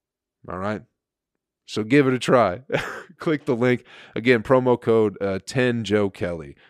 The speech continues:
So that's one zero, J O E K E L L E Y. There will be a link in the description of the podcast. Get over there and get some coffee. And, uh, how about that, people? How about that for business?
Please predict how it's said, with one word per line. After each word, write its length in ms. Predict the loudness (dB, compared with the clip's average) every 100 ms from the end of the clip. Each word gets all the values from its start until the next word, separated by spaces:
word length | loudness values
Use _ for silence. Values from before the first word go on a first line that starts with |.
| _
So 160 | -8
that's 180 | -8 -6
one 220 | -4 -4
zero, 340 | -4 -4 -2 -4
J 260 | -4 -4
O 160 | -4 -6
E 200 | -8 -10
K 180 | -8 -8
E 240 | -8 -10
L 160 | -10 -8
L 140 | -10 -8
E 120 | -8
Y. 320 | -8 -10 -10 -14 _
There 100 | -6
will 60 | -4
be 100 | -2
a 80 | -4
link 260 | -4 -8
in 120 | -10 -14
the 60 |
description 540 | -16 -12 -12 -10 -14 -14
of 120 | -18
the 80 | -18
podcast. 580 | -18 -18 -18 -20 -12
Get 100 | -4
over 140 | -2 0
there 160 | -2
and 100 | -4
get 120 | -8 -12
some 160 | -14
coffee. 440 | -14 -14 -14 -18 -20 _ _ _
And, 300 | -18 -16 -12
uh, 180 | -12 -12 -16 _ _ _ -4
how 80 | -2
about 240 | -2 -2
that, 240 | -2 -4
people? 400 | -8 -16 -16 -20 _
How 100 | -10
about 240 | -4 -4 -2
that 220 | -6 -6
for 100 | -12
business? 560 | -14 -18 -20 -20 -20